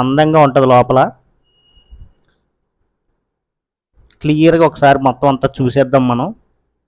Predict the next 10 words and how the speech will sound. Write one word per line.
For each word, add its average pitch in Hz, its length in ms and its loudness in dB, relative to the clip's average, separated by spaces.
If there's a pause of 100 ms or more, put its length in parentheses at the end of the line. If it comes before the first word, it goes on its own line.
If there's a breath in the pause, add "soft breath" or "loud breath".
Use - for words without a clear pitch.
(4000)
ధర 147 140 2 (120)
మంచి 147 260 -4 (100)
ధరలో 147 380 2
ఉంది 143 200 -2
ఫ్రెండ్స్. 139 320 -4 (340)
కొత్త - 340 -4 (580)
అపార్ట్‌మెంట్, 139 580 -2 (300)
కొత్త 139 420 -4
ఫ్లాట్. 131 340 0 (2000)
చూడండి, 139 440 0